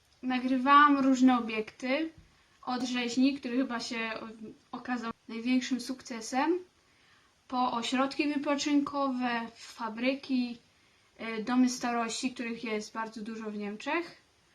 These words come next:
po własny ogródek i pokój. Zdarzyły się też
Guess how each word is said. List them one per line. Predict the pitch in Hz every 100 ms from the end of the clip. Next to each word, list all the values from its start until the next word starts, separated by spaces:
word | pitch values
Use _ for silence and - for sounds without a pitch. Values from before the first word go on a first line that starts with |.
| _ _
po | - 285
własny | 262 262 254 254
ogródek | 226 226 220 220
i | 240
pokój. | - - - 180 180 - _ _ _ _ _ _ _ _ _
Zdarzyły | 247 262 262 294 285
się | 285
też | 269 262 254 - - -